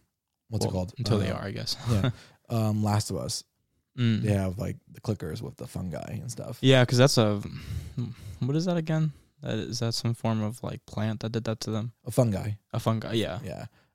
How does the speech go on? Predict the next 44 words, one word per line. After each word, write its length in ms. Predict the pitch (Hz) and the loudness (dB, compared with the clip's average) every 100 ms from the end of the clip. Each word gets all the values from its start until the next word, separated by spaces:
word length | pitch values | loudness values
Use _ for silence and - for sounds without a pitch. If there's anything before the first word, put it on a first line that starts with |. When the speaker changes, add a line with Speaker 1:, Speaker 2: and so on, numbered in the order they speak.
| - | -8
Speaker 1:
Um, 460 | 107 104 92 90 - _ _ _ _ _ | -4 -2 -2 -4 -8 _ _ _ _ _
which 240 | 190 247 - | 2 4 6
has 460 | 226 220 208 175 | 6 6 6 6
some 680 | - - 180 156 139 120 110 - _ 139 | 4 6 8 10 8 4 2 -2 _ 4
validity. 680 | 139 151 135 123 123 143 - | 10 12 12 10 10 8 6
Speaker 2:
<clears throat> 40 | - _ _ _ _ _ - 135 | -12 _ _ _ _ _ 0 6
But 120 | 131 | 6
we'll 100 | 127 | 6
get 120 | 135 143 | 8 8
into 220 | 151 120 | 8 6
that 160 | 110 | 2
in 80 | - | 2
just 160 | 113 123 | -2 -2
a 40 | |
few 120 | 117 | 2
Speaker 1:
I 40 | 113 | 4
Speaker 2:
moments. 300 | 131 156 135 | 6 8 6
Speaker 1:
know. 120 | 107 | 6
I'm 80 | 113 | 2
sorry. 260 | 98 98 - | -2 -6 -6
I 80 | 113 | -4
get, 180 | 117 104 - | -4 -4 -4
I'm 140 | 110 | -2
jumping 200 | 107 107 | 0 0
the 80 | 95 | 0
gun 100 | 95 | -2
here. 180 | 95 101 - | -2 -4 -8
Speaker 2:
<laughs> 120 | - | 0
No, 140 | 139 139 | 8 10
I 120 | 127 | 10
wanna 160 | 175 165 | 8 8
talk 160 | 135 | 6
about 120 | 113 | 6
it 60 | 104 | 6
too 160 | - 107 | 6 4
'cause 100 | 98 | 4
it's 140 | 101 | 0
crazy. 380 | - 104 98 117 120 | 6 6 6 0 4
But, 220 | 113 - | 4 6
Speaker 1:
Yeah. 60 | |
Speaker 2:
like, 200 | 98 113 - - - - - | 4 4 -4 -20 -20 -20 -2
yeah, 120 | - 67 | 2 2
let's 200 | 117 156 | 4 6
<laughs> 920 | 208 190 214 196 233 202 - - | 8 10 10 10 10 8 8 6